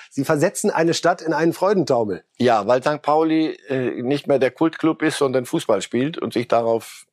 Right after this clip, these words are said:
Speaker 2: konzentriert. Und das, wie sie es machen, ist aller Ehren wert. Und, und den H S V will ich endlich in der ersten Liga sehen, um nicht mehr drüber sprechen zu müssen. <laughs> Weil, weil es,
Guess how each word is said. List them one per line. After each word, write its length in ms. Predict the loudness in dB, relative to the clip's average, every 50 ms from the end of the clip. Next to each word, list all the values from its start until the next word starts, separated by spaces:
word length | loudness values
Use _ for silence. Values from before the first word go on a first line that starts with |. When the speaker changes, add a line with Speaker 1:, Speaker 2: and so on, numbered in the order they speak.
| _ _ _
Speaker 2:
konzentriert. 720 | -4 -2 -2 0 0 -2 -2 0 -2 -2 -2 -2 -2 -6 -8
Und 260 | -8 -8 -4 -2 0
das, 220 | 0 0 -2 -6 -14 _
wie 220 | -8 -4 -2 0 0
sie 100 | 0 -2
es 140 | -2 0 0
machen, 320 | 0 0 -2 -4 -6 -6
ist 400 | -6 -8 -8 -10 -12 -12 -14 -18 _ _ _ _ _ -20 -20 -20 -20 -20 -20 -20 -20 -20 _ _
aller 240 | 2 2 4 4 4
Ehren 240 | 2 2 2 0 0
wert. 400 | 2 4 4 4 2 0 -4 -14 _ _ _ -20 -20 _ _ _ _ _ -20 -10 _
Und, 200 | -2 -2 -2 0
und 160 | 0 0 2
den 160 | 2 2 2 2
H 140 | 2 2
S 80 | 0 0
V 240 | 0 -2 0 0 0
will 100 | 0 0
ich 100 | 0 0
endlich 180 | 0 0 0
in 60 | 0 2
der 120 | 2 2
ersten 180 | 2 0 -2 -2
Liga 380 | -2 0 2 2 2 0 0 -2
sehen, 180 | -2 -4 -2
um 160 | -2 -2 0
nicht 200 | 0 0 0 0
mehr 100 | -2 -2
drüber 220 | -2 0 0 -2 -2
sprechen 320 | 0 -2 -2 -2 -2 -4
zu 80 | -6 -6
müssen. 360 | -6 -4 -2 0 0 0 0 0
<laughs> 200 | 0 -2 0 0
Weil, 260 | -2 -2 -2 -4 -4 -4 -4 -4 -4 -6 -8 -8 -8 -6 -2
weil 200 | 0 0 0 0 0 -2 -2
es, 180 | -2 -2 -6